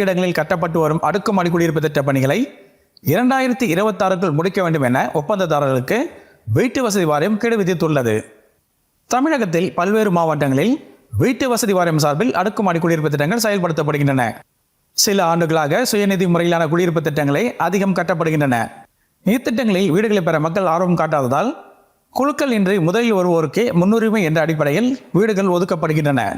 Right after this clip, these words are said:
கடந்த இரண்டாயிரத்தி இருபத்தொன்னுக்கு பின் அறிவிக்கப்பட்ட பல திட்டங்களில் கட்டுமான பணிகள் எதிர்பார்த்த வேகத்தில் நடக்கவில்லை. ஒப்பந்ததாரர்கள் நிலையில் ஏற்பட்ட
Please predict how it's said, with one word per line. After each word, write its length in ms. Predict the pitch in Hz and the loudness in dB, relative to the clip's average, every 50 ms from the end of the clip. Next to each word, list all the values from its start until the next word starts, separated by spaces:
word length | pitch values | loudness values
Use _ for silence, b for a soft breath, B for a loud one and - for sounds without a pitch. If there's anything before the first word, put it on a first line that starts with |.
| - - _ _ _ _ _ _ _ _ _ _ - - | -10 -16 _ _ _ _ _ _ _ _ _ _ -4 -2
கடந்த 260 | 269 294 294 262 262 240 - 170 | 0 0 2 0 0 0 0 0
இரண்டாயிரத்தி 460 | 196 254 262 285 294 294 269 226 220 214 | 2 2 2 2 2 0 2 0 0 0
இருபத்தொன்னுக்கு 420 | 214 202 185 220 196 196 180 165 143 | 0 0 0 0 -2 0 -2 -2 -2
பின் 160 | 180 180 165 | 0 0 2
அறிவிக்கப்பட்ட 420 | 156 180 202 190 208 180 180 180 165 151 | 2 0 0 0 0 -2 0 -2 -2 0
பல 140 | 160 156 147 151 | 0 -2 0 0
திட்டங்களில் 440 | 156 147 151 139 139 160 220 285 311 - - - - _ _ _ _ - - 214 | 0 0 0 0 2 2 0 0 -2 -6 -12 -20 -20 _ _ _ _ -4 -2 -2
கட்டுமான 360 | 220 - 302 285 285 262 247 180 | -2 0 0 0 0 0 0 -2
பணிகள் 300 | 190 175 175 156 196 226 - - - 160 | -2 -2 0 0 -2 -2 -4 -4 -2 -2
எதிர்பார்த்த 460 | - 233 220 202 214 202 180 180 156 156 | -2 -2 -2 -2 -2 -2 -2 0 0 0
வேகத்தில் 340 | 147 143 170 160 247 233 208 | 0 0 -2 0 0 0 0
நடக்கவில்லை. 460 | 190 190 - 202 165 151 135 127 110 101 - - _ _ _ _ _ - - 240 | 0 -2 -2 0 0 2 0 0 0 -4 -8 -14 _ _ _ _ _ -4 -4 -4
ஒப்பந்ததாரர்கள் 640 | 233 - 302 294 294 240 240 220 214 208 214 190 185 | -2 -2 -2 -2 0 0 0 0 0 0 0 0 0
நிலையில் 240 | 196 196 185 175 185 | 0 0 2 0 0
ஏற்பட்ட 260 | 175 165 180 165 160 | 0 -2 -2 -2 -2